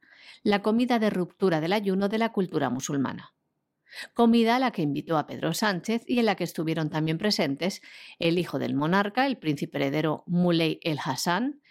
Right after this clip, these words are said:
el hermano menor del rey, Moulay Rachid, y el presidente del gobierno marroquí, Aziz Ahanouch. Como dicta el protocolo, durante el encuentro entre Pedro Sánchez y Mohamed sexto estaban presentes las banderas de ambos reinos.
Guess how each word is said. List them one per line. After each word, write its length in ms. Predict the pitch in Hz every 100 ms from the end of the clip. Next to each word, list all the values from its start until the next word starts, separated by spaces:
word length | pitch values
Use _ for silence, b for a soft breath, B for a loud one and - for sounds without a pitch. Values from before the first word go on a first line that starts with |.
| b -
el 120 | 196
hermano 380 | 190 190 220 175
menor 400 | 147 139 143 151
del 180 | 147 135
rey, 460 | 170 233 277 - _
Moulay 400 | - 170 160 147
Rachid, 500 | 131 139 - 240 277 - b b b
y 100 | 294
el 120 | 302
presidente 520 | 226 190 185 202 196
del 140 | 202 196
gobierno 720 | 226 190 160 170 180 190 - _
marroquí, 720 | 180 190 208 180 - 170 180 -
Aziz 540 | 233 - 156 151 - b b -
Ahanouch. 540 | 170 196 139 120 - - - _ _ _ _ _ _ b b _ -
Como 240 | 247 247
dicta 280 | 302 311 262
el 80 | 226
protocolo, 540 | 196 190 160 135 151
durante 320 | 175 190 190
el 80 | 196
encuentro 560 | 185 196 214 185 165 156
entre 560 | 147 - 156 151 147
Pedro 260 | - 170 156
Sánchez 440 | - 202 208 262
y 40 | 226
Mohamed 460 | 170 - 151 147 151
sexto 680 | - 160 - - 240 294 -
estaban 480 | 160 - 156 151
presentes 560 | 151 180 196 160 214 226
las 220 | 185 165
banderas 400 | 170 156 156 156
de 80 | 156
ambos 400 | 143 139 143 -
reinos. 680 | 135 - 294 185 120 -